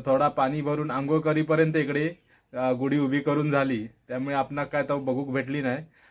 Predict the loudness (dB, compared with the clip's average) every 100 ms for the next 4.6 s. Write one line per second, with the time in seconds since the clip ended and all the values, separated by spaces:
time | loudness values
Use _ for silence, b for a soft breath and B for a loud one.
0 | b -4 -4 -4 -6 -2 2 0 -2 _
1 | -4 -4 0 2 4 2 0 -4 -4 -4
2 | -4 -10 -14 -10 -8 -2 0 0 0 0
3 | -2 0 -2 -2 0 0 0 -4 -10 b
4 | b b -4 -2 -2